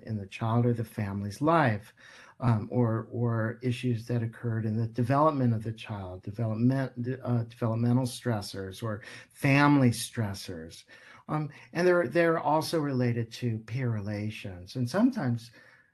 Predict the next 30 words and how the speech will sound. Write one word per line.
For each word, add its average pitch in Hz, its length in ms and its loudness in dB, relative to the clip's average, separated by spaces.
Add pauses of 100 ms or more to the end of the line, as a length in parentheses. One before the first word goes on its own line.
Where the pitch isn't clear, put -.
(800)
things 127 320 0
like 123 160 -2
fitting 123 400 0
into 117 320 -2
a 110 40 -2
peer 113 360 -8
group 98 580 -12
or, 101 440 -8
or, 110 500 -2
or 113 240 -2
moving 139 880 2 (320)
and 123 240 6
wanting 135 380 4
to 120 160 -4
fit 110 320 -4
in, 92 180 -6
and 98 160 -6
what 117 220 -2
children 123 440 -4
might, 113 360 -4 (360)
might 123 300 0
do 147 360 2
in 113 140 2
terms 117 440 -2
of, 113 280 -6 (100)
uh, 113 360 -4 (120)
uh, 104 280 -8 (320)
trying 127 320 0
to - 140 -16
fit - 340 -8